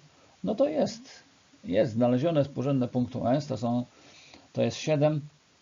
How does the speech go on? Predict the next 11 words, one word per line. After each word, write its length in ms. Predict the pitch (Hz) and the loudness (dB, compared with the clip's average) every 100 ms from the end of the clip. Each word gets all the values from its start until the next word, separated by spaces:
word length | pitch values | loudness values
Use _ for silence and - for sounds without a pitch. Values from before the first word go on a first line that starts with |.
| - _ - | -20 _ -4
jeden. 360 | 196 143 101 101 - _ _ _ _ _ _ _ - | -2 0 -4 -6 -12 _ _ _ _ _ _ _ -2
I 60 | |
w 40 | 127 | 0
zasadzie 420 | 139 190 175 185 | 2 2 2 2
popatrzmy 460 | 170 143 185 165 147 | 2 0 0 0 -4
sobie 200 | 143 139 | 2 2
jeszcze 200 | 143 131 | 2 0
raz 180 | 143 | 2
na 100 | 131 | 0
treść 220 | - 123 - | 0 -2 -2
pytania. 500 | 107 107 101 98 | -4 -2 -2 -2